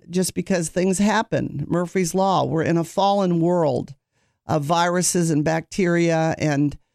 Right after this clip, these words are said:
around, unfortunately, unregenerated people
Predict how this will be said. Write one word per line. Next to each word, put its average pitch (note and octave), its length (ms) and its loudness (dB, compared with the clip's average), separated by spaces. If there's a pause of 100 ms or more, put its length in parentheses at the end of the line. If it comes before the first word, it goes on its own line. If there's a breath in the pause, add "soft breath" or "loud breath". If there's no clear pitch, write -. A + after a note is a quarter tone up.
(340)
around, F#3+ 640 0
unfortunately, E3+ 1000 -2
unregenerated F3 1080 0
people F3 600 -2